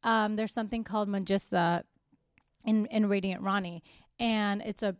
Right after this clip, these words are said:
it's a purifier. So they used to use it to, like, purify your liver and to get increased circulation and all that. You would, like, take it orally.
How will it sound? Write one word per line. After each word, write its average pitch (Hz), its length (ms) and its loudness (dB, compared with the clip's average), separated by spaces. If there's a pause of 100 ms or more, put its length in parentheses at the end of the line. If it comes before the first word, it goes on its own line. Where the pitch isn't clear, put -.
it's 214 200 -8
a 190 60 -4
purifier. - 640 -6
So 180 140 -12
they 196 80 -2
used 208 180 -2
to 214 80 -4
use 190 200 -4
it 190 100 -8
to, - 100 -6
like, - 240 -8
purify 185 440 -6
your 185 140 -4
liver 226 520 2
and 180 320 -2
to 190 160 -4
get 170 320 -6
increased 185 380 -6
circulation 226 580 0
and 208 100 -4
all 214 160 -2
that. 202 140 -4
You 190 80 -6
would, 190 100 -4
like, 180 160 -10
take - 280 -6
it 190 120 -4
orally. 214 420 2